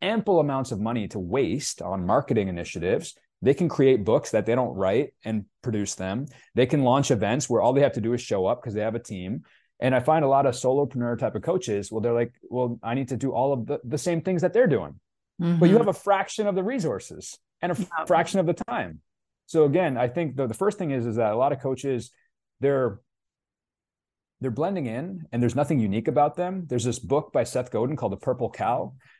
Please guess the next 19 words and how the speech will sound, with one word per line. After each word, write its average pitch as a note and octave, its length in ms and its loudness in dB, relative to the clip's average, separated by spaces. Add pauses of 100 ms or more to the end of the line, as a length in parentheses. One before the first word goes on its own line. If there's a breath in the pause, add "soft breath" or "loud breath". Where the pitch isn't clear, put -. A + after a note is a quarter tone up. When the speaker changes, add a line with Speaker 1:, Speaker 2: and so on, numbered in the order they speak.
(140 soft breath)
Speaker 1:
And A#2+ 120 -2
the A2 40 2
very C3+ 280 6
basic B2 440 -2
principle A2 480 -2
is G2+ 300 -2
if A2 120 -10
you're D3+ 220 4
driving A2+ 580 0
and G#2 80 -6
you G#2 80 -6
s-, - 160 -14 (380)
driving A#2+ 320 4
past B2+ 240 0
a G#2 60 -2
farm A2+ 500 -2
and G2+ 100 -2
you G#2+ 60 -2
see A#2 420 -2